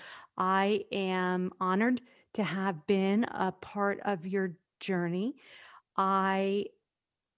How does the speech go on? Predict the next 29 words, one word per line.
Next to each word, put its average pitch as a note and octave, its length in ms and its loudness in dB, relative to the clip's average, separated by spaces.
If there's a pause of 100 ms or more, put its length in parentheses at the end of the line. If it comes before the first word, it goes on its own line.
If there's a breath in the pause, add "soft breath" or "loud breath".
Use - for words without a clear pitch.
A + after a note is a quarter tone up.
(400)
I G#3 120 4
know G#3+ 120 4
that A3+ 120 2
you A3+ 160 4
had G3 260 0
spoken G3 360 0
about, F3+ 500 0
like, F#3 220 -4
on, F#3 280 0
when F#3+ 200 -4
we F3+ 100 0
did F#3 180 -2
this - 160 -6
the - 60 -20
first G3 200 -4
time, F#3 180 0
that F3 120 0
it F3 80 -4
was, F#3 200 -6
like, F#3 140 -6
a F#3+ 80 -6
part F#3+ 300 -4
of E3+ 100 -6
you F3+ 160 -2
wanted F3+ 400 -2
to F#3 120 -6
perform F3+ 840 -2 (160)
for F3 180 -2
me. F3+ 520 -2